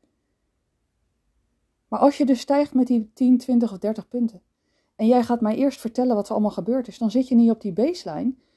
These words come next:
maar dan zit je misschien wel min vijftig. Als je dan tien of twintig of dertig punten in, in, in, in emotie, in positiviteit omhoog gaat,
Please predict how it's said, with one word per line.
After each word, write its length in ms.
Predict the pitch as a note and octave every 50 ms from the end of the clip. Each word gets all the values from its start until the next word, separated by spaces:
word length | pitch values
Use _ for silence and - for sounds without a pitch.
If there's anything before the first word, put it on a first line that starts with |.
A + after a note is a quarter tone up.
| _ _ _ _ _ _
maar 100 | - G#3
dan 100 | G#3 G#3+
zit 180 | - B3+ B3 -
je 80 | A#3+
misschien 260 | G#3+ G#3 - - A3
wel 120 | G#3 G3 F#3+
min 320 | F#3 G3 G#3+ B3 A#3 G#3
vijftig. 640 | A3 - A3 A3+ D4 C#4 - - E3 - _ _ _ _ _ _ _ _ _ _ _ _ _ _ _ _ _ _ _ _ _ _ _ _ _ _ _ _ _ _ -
Als 140 | - D4
je 60 | - D4+
dan 180 | D#4 D#4 D4
tien 360 | D4+ - E4+ E4 E4 C#4 A#3+ -
of 100 | C#4+ -
twintig 340 | - - D#4+ D#4+ D4+ D4 C4+
of 100 | C4 C4
dertig 340 | - D4 D#4 D4+ B3+ - _ _
punten 420 | - D#4+ D#4 D4+ D4 - C4 A#3+ _ _ _ _ _ _ _ _ _ _ _ _ _ _ _ _ _ _ _ _ _ _
in, 280 | - C4+ C4+ C4 B3 -
in, 200 | - C4 B3 A#3+
in, 260 | B3 B3 A#3+ A#3+ -
in 280 | - A#3+ A#3 A#3 A3+ -
emotie, 520 | - B3+ A#3 A#3+ B3 B3 A#3+ A#3+ - -
in 80 | A3+ A3
positiviteit 720 | - B3+ A#3+ A3 A3 A3 - A3 - A3+ - A3+ A#3 A#3
omhoog 300 | A3+ G3+ A#3+ C#4+ C#4 -
gaat, 180 | - F3+ -